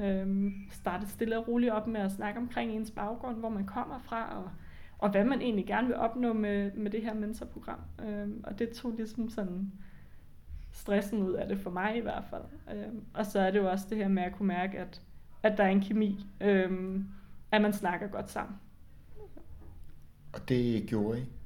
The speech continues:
Speaker 1: Ja, det synes jeg bestemt, vi gjorde. Øhm, det, jeg rigtig godt kan lide ved min mentor, det er, at jeg, jeg føler mig hørt og lyttet til. Øhm, og det, det er ret vigtigt. Men samtidig formår han også at, at udfordre mig på mine holdninger og, og skubbe lidt til mig en gang imellem.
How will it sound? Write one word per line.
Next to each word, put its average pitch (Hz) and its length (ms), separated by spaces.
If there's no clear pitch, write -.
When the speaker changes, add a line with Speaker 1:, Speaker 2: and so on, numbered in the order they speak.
Speaker 1:
Ja, 247 200
det 262 120
synes 247 200
jeg 254 100
bestemt, 240 360
vi 240 60
gjorde. 226 300
Øhm, 196 600
det, 240 80
jeg 226 100
rigtig 220 220
godt 202 160
kan 226 120
lide 202 100
ved 220 80
min 208 180
mentor, 196 280
det 202 120
er, 202 60
at 202 80
jeg, 180 380
jeg 196 80
føler 208 200
mig 208 140
hørt - 360
og 214 100
lyttet 233 300
til. 254 160
Øhm, 202 560
og 208 160
det, 220 340
det 233 140
er 214 60
ret 214 160
vigtigt. 233 320
Men 220 120
samtidig 214 420
formår 190 280
han 185 140
også 175 280
at, 190 140
at - 280
udfordre 220 480
mig 190 220
på 208 60
mine 196 180
holdninger 202 440
og, 180 340
og 202 100
skubbe 196 320
lidt 190 140
til 202 140
mig 196 100
en 196 80
gang - 180
imellem. - 220